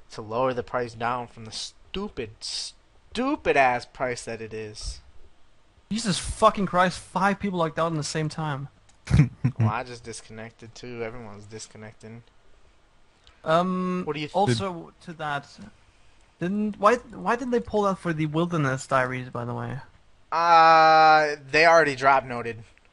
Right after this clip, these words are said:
Speaker 2: Oh yeah, but I mean, like, just in general, 'cause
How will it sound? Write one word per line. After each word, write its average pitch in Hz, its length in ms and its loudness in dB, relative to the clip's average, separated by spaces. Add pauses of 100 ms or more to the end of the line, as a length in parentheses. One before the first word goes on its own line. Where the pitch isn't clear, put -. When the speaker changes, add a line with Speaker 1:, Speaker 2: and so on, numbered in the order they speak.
(1200)
Speaker 2:
Oh 175 140 6
yeah, 160 160 2
but 170 180 0
I 156 120 4
mean, 165 180 0
like, 147 240 -4
just 160 180 -4
in 160 120 -2
general, 143 460 -6 (580)
'cause - 260 -8